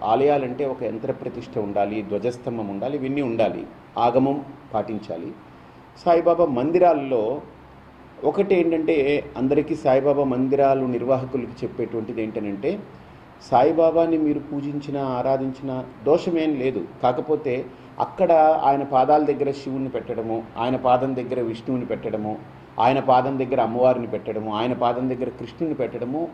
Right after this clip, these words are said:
దోషం. అది ఎవరికి దోషం అని అంటే సాయిబాబాకు దోషం కాదు,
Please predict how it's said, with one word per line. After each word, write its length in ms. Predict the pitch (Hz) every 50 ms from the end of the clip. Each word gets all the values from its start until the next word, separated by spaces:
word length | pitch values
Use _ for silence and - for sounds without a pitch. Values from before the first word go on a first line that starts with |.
| - - 113 107 -
దోషం. 380 | 131 151 190 190 - 175 120 101
అది 160 | 85 - - - - - - - - 113
ఎవరికి 320 | 139 160 175 175 170 170
దోషం 320 | 147 151 151 147 - 147
అని 100 | 151 151
అంటే 320 | 147 147 147 147 139 135 - - - - - - -
సాయిబాబాకు 520 | 135 139 156 165 165 165 165 165 160 151
దోషం 360 | 131 131 135 135 - 156 127
కాదు, 280 | 107 107 107 101 - -